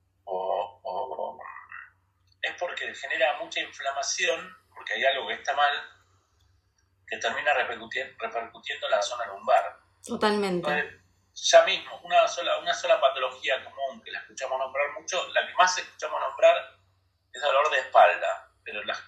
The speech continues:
Speaker 1: causas que están detrás son múltiples. Puede ser, por ejemplo, por exceso de gases.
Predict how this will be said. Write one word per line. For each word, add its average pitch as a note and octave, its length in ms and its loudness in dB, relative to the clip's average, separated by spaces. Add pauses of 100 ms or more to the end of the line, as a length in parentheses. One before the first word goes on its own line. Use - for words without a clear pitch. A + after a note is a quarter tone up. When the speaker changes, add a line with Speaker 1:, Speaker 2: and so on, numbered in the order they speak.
Speaker 1:
causas - 440 2
que - 100 -16
están C3+ 180 -4
detrás D#3+ 640 2
son - 280 -8
múltiples. - 420 -10
Puede E3+ 140 -4
ser, F3+ 140 0
por - 120 -10
ejemplo, F#3 340 -8
por - 100 -6
exceso - 520 -2
de A#2 100 -4
gases. - 600 2